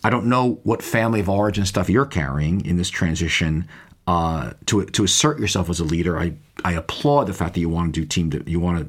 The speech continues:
be about team development. But you are the lead person here, under a board, of course. So you wanna get whatever resources you need to get clearer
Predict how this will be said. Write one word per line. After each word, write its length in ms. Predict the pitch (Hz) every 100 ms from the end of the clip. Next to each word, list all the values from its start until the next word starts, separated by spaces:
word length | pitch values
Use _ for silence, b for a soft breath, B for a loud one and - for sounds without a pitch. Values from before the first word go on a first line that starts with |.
| - _
be 120 | - 87
about 260 | 78 -
team 260 | - 104 87
development. 600 | 80 82 80 73 78 76 B B B B B B
But 180 | 104 -
you 260 | 104 117 117
are 240 | 127 123
the 120 | 107
lead 340 | 92 101 104 -
person 400 | 113 101 - 87
here, 360 | 90 80 113
under 220 | 131 135 151
a 40 |
board, 280 | 104 95 95
of 140 | 90
course. 520 | - 78 87 104 - - B B
So 140 | -
you 240 | 113 - 151
wanna 220 | 160 147
get 200 | 131 107
whatever 280 | 104 143 165
resources 600 | 139 127 - 113 107 98
you 160 | 104
need 680 | 98 95 92 87 80 76 -
to 80 | 95
get 260 | 92 90 -
clearer 960 | - - 143 143 127 78 65 143 90